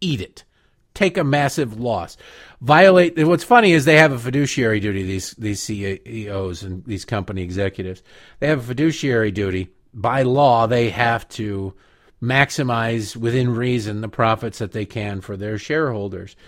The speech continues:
The government is telling them, "Ah, take one for the team, eat it"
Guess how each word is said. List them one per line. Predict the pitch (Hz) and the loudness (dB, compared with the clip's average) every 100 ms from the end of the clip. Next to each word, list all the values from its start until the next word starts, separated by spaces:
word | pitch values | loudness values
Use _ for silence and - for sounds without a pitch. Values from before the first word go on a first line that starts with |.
| - - _ - | -20 -20 _ -4
The | 139 | -2
government | 127 180 226 208 160 143 139 | 4 6 6 2 0 0 -2
is | 127 | -4
telling | - 151 151 143 | -2 0 2 0
them, | 131 127 139 | -2 -4 -4
"Ah, | 196 214 202 190 - | 0 2 4 4 4
take | 180 175 | 2 2
one | 170 160 | 2 0
for | 156 131 | 0 -4
the | 120 | -4
team, | - 139 101 78 - | -4 -2 -2 -6 -8
eat | 175 175 123 | -2 0 0
it" | - - | -4 -10